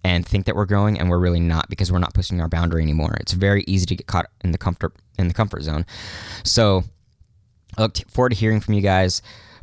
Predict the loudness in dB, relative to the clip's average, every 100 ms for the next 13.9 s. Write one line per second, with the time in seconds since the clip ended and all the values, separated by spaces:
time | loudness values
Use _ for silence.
0 | -4 -2 0 0 0 0 0 0 2 2
1 | 0 0 0 0 0 0 0 0 0 0
2 | 0 -2 -4 -4 -2 -2 -2 -4 0 0
3 | 0 -4 -20 -20 -12 -4 0 2 2 0
4 | -4 -2 0 2 0 -4 -4 -4 -2 -2
5 | -4 -2 -2 0 -2 -4 -2 -2 0 0
6 | 2 0 -4 _ -4 -2 0 -2 0 -2
7 | -2 -8 -20 -20 _ -2 2 2 0 0
8 | 2 4 4 2 0 -8 -18 -20 -20 _
9 | -20 -20 _ _ _ _ _ -12 -12 _
10 | _ _ -6 -2 2 2 4 2 2 0
11 | -2 -6 -2 0 0 0 0 0 0 0
12 | 0 0 0 2 0 2 2 2 2 2
13 | 2 2 2 2 2 2 0 -4